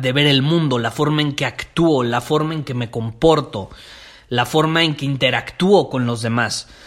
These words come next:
Porque hay algo mágico de viajar, ojo, principalmente cuando vas a un lugar lejos,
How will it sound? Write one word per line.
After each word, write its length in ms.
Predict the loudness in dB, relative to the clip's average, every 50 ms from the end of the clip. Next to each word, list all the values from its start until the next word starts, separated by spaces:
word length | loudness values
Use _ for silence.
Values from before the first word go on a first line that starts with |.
| -20 -18 -10
Porque 260 | -8 -6 -4 -2 0
hay 120 | 2 2 2
algo 240 | 2 2 2 0
mágico 480 | 0 0 0 -2 -2 -6 -6 -4 -2 0
de 80 | 0 0
viajar, 580 | 0 -2 0 2 4 4 4 2 -2 -10 -20 -10 -2
ojo, 480 | 0 2 2 4 4 2 2 2 0 -2
principalmente 960 | -2 0 0 0 -2 -4 -6 -10 -2 0 0 2 2 0 0 -2 -2 -4 -6
cuando 280 | -6 -6 -6 -4 -2
vas 200 | -2 -2 -2 -2
a 40 | -2
un 140 | 0 0 0
lugar 440 | 0 0 0 0 0 0 -2 -4 -8 -14 -20 -20 -20 _ _ _
lejos, 840 | -8 -4 0 0 0 0 0 -4 -8 -8 -8 -8 -8 -10 -10 -12